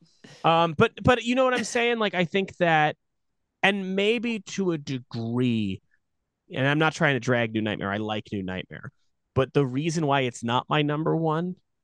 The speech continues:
Speaker 2: uh, the reason why, I mean, New Nightmare is my number three behind Dream Warriors, and then the original is number one,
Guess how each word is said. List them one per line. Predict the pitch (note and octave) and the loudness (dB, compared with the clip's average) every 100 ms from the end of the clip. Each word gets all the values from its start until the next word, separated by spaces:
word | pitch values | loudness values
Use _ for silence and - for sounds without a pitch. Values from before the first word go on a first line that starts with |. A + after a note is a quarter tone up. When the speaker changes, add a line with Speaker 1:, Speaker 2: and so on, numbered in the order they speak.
| _ - | _ -4
Speaker 2:
uh, | A#2 A2 G#2+ | -2 0 -2
the | A2+ | -4
reason | B2 C3+ C3+ | -6 -6 -2
why, | A#2+ A#2 - | 0 -2 -2
I | C3 | -6
mean, | B2+ D#3 | -2 0
New | G#3 | 2
Nightmare | F3+ D#3 | 2 0
is | C3 | 0
my | B2 | 0
number | G#2+ G#2 | 0 -4
three | - F#2+ E2 | -4 -6 -4
behind | F2 G#2 F#2+ F#2 | -4 -2 -2 -2
Dream | A#2 G#2 | -2 0
Warriors, | G2 F#2+ F#2+ F#2+ | -2 -2 -6 -8
and | G2 | -8
then | F#2 F#2 | -6 -6
the | F#2+ | -6
original | F#2+ F#2 F2+ F2 | -4 -6 -8 -12
is | |
number | F2+ F#2+ | -10 -4
one, | B2 B2 | -2 -2